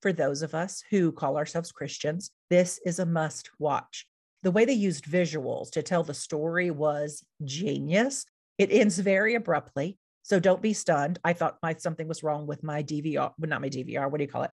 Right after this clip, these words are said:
I thought something was wrong with my D V because it just, like, stopped. I think that was a dramatic pause.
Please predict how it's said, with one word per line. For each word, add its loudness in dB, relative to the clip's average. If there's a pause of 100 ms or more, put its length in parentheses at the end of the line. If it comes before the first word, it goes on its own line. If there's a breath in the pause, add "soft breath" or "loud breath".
I 2
thought 2
something 6
was 2
wrong 4
with 0
my 0
D -4
V -2
because 0
it 0
just, -4
like, 0 (400)
stopped. -6 (340)
I -14
think -4
that -2
was -8
a -8
dramatic -6
pause. -4